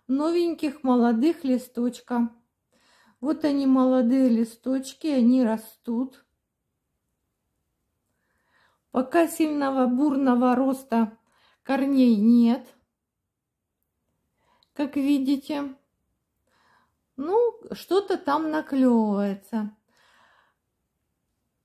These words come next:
Сама орхидея, по всей видимости, знает, что ей первым делом наращивать.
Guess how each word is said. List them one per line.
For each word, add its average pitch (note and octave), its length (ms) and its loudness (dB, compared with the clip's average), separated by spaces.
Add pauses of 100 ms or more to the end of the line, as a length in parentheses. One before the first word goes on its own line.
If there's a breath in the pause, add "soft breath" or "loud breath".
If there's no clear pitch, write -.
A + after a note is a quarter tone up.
(420)
Сама D4 380 0
орхидея, D#4+ 760 0 (180 loud breath)
по C4+ 120 -6
всей D4+ 280 -4
видимости, D#4 680 -2
знает, A#3+ 400 2
что - 300 -8
ей B3+ 200 2
первым A#3+ 500 0
делом D#4+ 440 0
наращивать. G3+ 720 -4